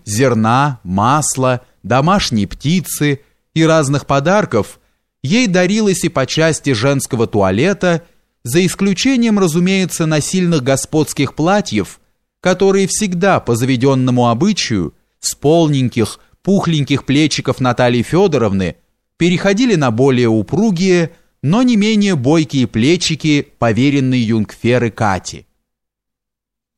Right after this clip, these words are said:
Через год по переселении в Петербург новосозданных самостоятельных граждан у них родилась дочь, окрещенная Степанидой в честь празднования этой святой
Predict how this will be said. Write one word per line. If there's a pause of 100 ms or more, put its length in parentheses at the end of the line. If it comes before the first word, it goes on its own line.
(320)
Через
год
по
переселении
в
Петербург
новосозданных
самостоятельных
граждан (460)
у
них
родилась
дочь, (320)
окрещенная
Степанидой (160)
в
честь
празднования
этой
святой